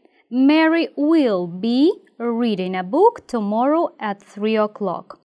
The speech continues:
Мы видим, что первое действие к трём часам уже закончится, в то время как действие во втором предложении будет находиться в своём развитии.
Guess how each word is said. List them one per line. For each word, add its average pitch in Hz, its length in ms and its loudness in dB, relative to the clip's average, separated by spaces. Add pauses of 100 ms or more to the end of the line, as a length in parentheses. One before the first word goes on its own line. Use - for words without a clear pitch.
(500)
Мы 294 200 4
видим, 214 300 2
что 285 220 0
первое 226 540 2
действие 185 640 -6 (260)
к - 80 -20
трём 226 320 0
часам 175 420 -8
уже 180 180 -12
закончится, 190 760 -4 (600)
в - 80 -20
то 254 140 2
время 220 320 -2
как 180 260 -8
действие 196 480 -6
во 175 120 -8
втором 277 440 0
предложении 311 760 2 (140)
будет 294 420 -2
находиться 220 540 -6
в - 40 -20
своём 196 380 -6
развитии. 185 760 -10